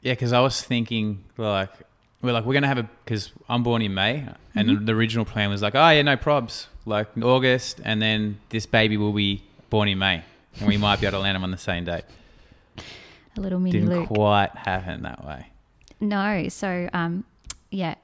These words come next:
Speaker 2: got my period in August. We tried again in September. Um, and during that time, September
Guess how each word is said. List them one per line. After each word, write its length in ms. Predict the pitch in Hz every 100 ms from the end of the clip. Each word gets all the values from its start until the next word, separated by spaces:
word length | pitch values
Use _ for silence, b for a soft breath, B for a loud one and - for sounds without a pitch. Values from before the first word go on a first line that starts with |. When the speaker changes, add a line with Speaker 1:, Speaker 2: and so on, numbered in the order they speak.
| _ - -
Speaker 2:
got 120 | -
my 100 | 196
period 320 | 190 208 208
in 100 | 202
August. 680 | 185 185 175 190 185 - -
We 100 | 180
tried 320 | - 202 190
again 260 | 196 190 175
in 120 | 175
September. 840 | - - - - 160 160 - 285 359 B B B B B -
Um, 580 | 180 175 175 170 175 - -
and 300 | 165 165 - - -
during 300 | 180 175 175
that 200 | 165 -
time, 420 | - 160 156 160
September 580 | - - - 170 165 165